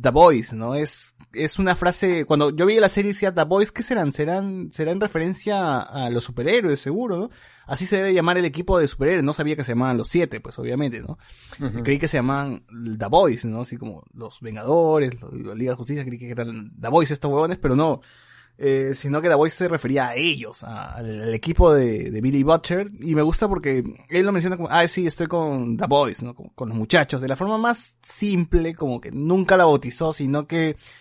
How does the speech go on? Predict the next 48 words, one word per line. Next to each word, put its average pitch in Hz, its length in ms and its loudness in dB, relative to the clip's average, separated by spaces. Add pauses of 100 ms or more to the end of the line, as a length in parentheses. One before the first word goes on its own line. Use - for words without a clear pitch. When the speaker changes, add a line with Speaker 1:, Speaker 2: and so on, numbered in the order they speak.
(480)
Speaker 1:
es, 151 420 2
<laughs> - 140 12
es 185 140 8
la 185 100 6
manera, 165 580 6
es, 170 160 2
es, 170 280 -6 (340)
"Estoy - 240 4
con 226 140 6
ellos, 170 260 8
estoy 180 140 4
con 208 100 6
los 165 100 6
chicos", - 360 4
¿no? 156 80 -8
Puede, 185 180 0
puede, 185 340 -6
la, 151 560 -2
así, 151 280 -4 (100)
así - 180 -6
de 190 120 -2
la 170 80 -2
nada, 196 280 -2
y, 175 100 -2
y 143 280 -6
ya 156 220 4
con 151 140 0
eso 156 260 6 (160)
<laughs> - 160 -20
queda, 151 340 10
se 151 120 6
bautiza 143 520 6
el 127 100 2
nombre 143 220 -2
de 139 60 0
la - 40 -6
serie, 117 300 -10
como, 143 380 -6
y 151 240 2
eso 202 240 2
Speaker 2:
Claro, 196 120 0
Speaker 1:
representa 147 300 2
Speaker 2:
tan - 60 6
Speaker 1:
mucho. - 140 2
Speaker 2:
simple 127 260 4
como 113 180 -2
suena. 107 340 -2
Speaker 1:
Claro, 180 320 4